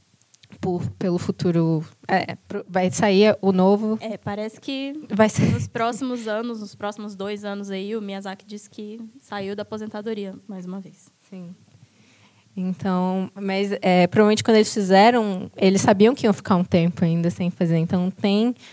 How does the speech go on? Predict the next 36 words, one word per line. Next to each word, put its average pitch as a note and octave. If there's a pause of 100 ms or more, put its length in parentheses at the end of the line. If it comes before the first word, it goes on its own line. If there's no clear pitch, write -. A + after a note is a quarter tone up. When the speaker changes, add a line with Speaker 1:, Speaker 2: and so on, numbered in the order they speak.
(140)
Speaker 1:
também F#3+
um, F#3+
um F#3+
ar F#3
de F#3
despedida, F3
assim. E3+
Eu F3+
acho F3
que G#3
a F#3+
ancestralidade F#3
aqui F#3+
também F#3+
não F#3+
é F#3
só, F#3 (460)
é, E3+
literal F#3
da, F3
da E3+
família F3+
da F3+
Ana, F3
tem F3+
a F3
ancestralidade F3+
do E3+
estúdio, G#3
né? E3 (540)
E F3+
aí F3+
eu F3
acho F3
que, F#3+
que, F3